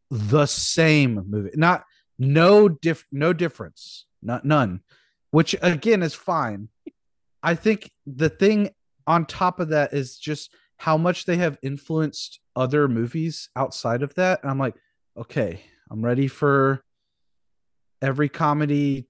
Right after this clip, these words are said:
to stop having John Wick action in it now." <laughs> Like, I'm, I'm ready for, like,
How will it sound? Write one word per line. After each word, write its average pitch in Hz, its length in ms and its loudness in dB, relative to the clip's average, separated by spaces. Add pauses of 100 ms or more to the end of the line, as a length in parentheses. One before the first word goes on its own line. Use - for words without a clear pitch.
to 135 120 -6
stop 131 320 -4
having 131 280 -2
John 120 240 -6
Wick 110 180 -8
action - 380 -12
in 78 140 -12
it 71 80 -16
now." 92 180 -12 (680)
<laughs> 151 300 4
Like, 233 160 4
I'm, 196 360 4
I'm 180 200 2
ready 190 260 6
for, 170 260 2
like, 156 320 4